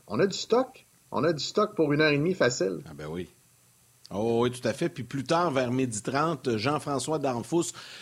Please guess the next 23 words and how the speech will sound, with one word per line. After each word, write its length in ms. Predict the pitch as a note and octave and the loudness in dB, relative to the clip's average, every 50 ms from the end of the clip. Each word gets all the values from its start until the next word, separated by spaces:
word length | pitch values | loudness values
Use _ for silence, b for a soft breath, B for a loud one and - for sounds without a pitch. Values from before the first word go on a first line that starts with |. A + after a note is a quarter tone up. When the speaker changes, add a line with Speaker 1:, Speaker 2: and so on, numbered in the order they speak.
| B B - | B B 0
Speaker 2:
de 80 | A2+ | 2
la 160 | A#2 A#2+ A#2+ | 2 2 2
centrale 480 | A2+ - D#3+ C#3 C3 A#2 C#3 C3 D#3+ D3+ | 2 2 2 2 2 2 0 0 0 2
de 80 | C3+ A#2+ | 2 2
recrutement 500 | A#2+ A#2 A#2+ - - - C3+ C#3+ D3+ D3+ | 0 0 -2 -4 -6 -4 -2 0 0 0
de 100 | C3 B2 | 0 2
la 140 | A#2 A2+ | 2 2
Ligue 340 | A2 A#2 C3 C#3 C3 B2 A#2+ | 2 2 0 0 0 0 -2
nationale 400 | A2+ A#2 G#2+ - B2 A#2+ B2+ C3+ B2+ | -2 -2 -4 -4 -2 -2 -2 0 0
de 40 | B2 | 0
hockey 280 | A#2 A2 G2+ - D#3 | 0 0 -2 -2 -2
va 120 | D3 B2+ A2 | -2 -2 -2
se 160 | - - A2 | -2 -4 -4
joindre 300 | G2+ A#2 A#2+ B2 A2+ G#2+ | -2 0 0 -2 -2 -2
à 60 | A2+ | -2
nous 180 | A2 A#2 C3 C3+ | -2 0 0 0
également. 420 | B2+ A2 A2+ G#2+ G#2 G#2+ A#2 C3+ C3 | 0 0 -2 -2 -2 -2 -4 -4 -4
Ça 120 | - A#2+ | -4 -4
va 80 | G#2 G#2+ | -4 -4
être 80 | F#2+ | -4
intéressant 600 | G#2 G2+ - A2 G#2 G2+ F#2+ - - C3 C3 C3+ B2+ - | -6 -6 -4 -4 -4 -4 -4 -2 -4 -4 -4 -4 -6 -6
avec 340 | - F#2+ F#2+ F#2+ F2 - - | -6 -6 -6 -6 -6 -8 -8
lui. 240 | A2+ B2 F3 G#3+ | -6 -6 -6 -6